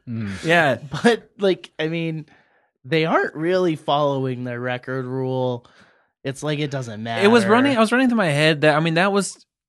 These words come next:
Speaker 2: Stats was Tony Khan's job before this. And I'm kind of feeling like having the record, having these things matter is just that, like, quote unquote nerdy shit that Tony Khan likes, but I don't think it's gonna necessarily be,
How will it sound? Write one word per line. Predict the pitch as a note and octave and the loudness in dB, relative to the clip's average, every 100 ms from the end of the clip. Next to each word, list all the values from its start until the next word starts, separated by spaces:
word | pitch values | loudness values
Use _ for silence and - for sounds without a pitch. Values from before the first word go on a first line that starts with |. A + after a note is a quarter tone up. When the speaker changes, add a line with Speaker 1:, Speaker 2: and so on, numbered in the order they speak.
| _ - | _ -16
Speaker 2:
Stats | - E3+ F3 G#3 - - - | -2 2 2 2 -4 -14 -8
was | C#3 D3 C#3+ C#3+ | 0 4 4 2
Tony | D3 D3 C#3+ | -2 0 -2
Khan's | C3+ C3 B2+ B2 | 0 0 0 -2
job | - A#2 A2+ A2 | -2 0 0 -4
before | A#2 - A#2 A2 G#2+ A#2 - | -8 -6 -6 -6 -6 -10 -10
this. | G#2+ F2+ - - _ - - - | -8 -8 -10 -16 _ -20 -18 -6
And | C#3 | -2
I'm | D3+ D3+ | -2 -2
kind | - F#3+ A#3 | 0 2 2
of | A3+ | 0
feeling | - F3+ F3 E3+ E3 | -2 -2 0 -2 -4
like | - C3+ C3 B2+ | -2 2 2 -2
having | - - C#3 C#3+ C#3+ D3+ D3 C#3+ C#3 C3+ _ - _ | -10 -4 2 2 2 0 0 0 -4 -6 _ -20 _
the | - A#2 | -8 -6
record, | A2+ B2+ C#3+ D#3 D3 C#3+ | 0 0 2 4 4 4
having | C3+ - C#3 D3+ | 2 0 0 0
these | D3 C3+ | -4 -6
things | C#3+ B2 | -6 -4
matter | C3 C3 | -2 -2
is | C3 | -4
just | A#2 D3+ - - | -4 -6 -6 -4
that, | C#3 - | -2 -2
like, | B2+ A#2+ - | -4 -4 -6
quote | - F3+ | 0 2
unquote | G3 F3 F3+ C#3+ | 2 2 2 2
nerdy | C3+ D3+ D#3+ E3 | 0 0 0 -4
shit | - D3 C#3+ - | -2 -2 -2 -4
that | C#3 C3 _ | -4 -4 _
Tony | - D#3 D#3 | -8 -4 -4
Khan | F3 G#3 G#3+ | -2 0 2
likes, | E3+ D3+ C3+ | 2 0 0
but | - | 0
I | D3+ | 2
don't | E3+ | 2
think | G#3 G3 | 0 -2
it's | F3+ | 0
gonna | F#3+ F3 | 0 0
necessarily | E3 E3 E3 - F#3 F#3+ E3+ | 0 -2 -4 -2 -2 0 -2
be, | D#3 C#3 C#3+ C#3+ | -4 -4 -2 -2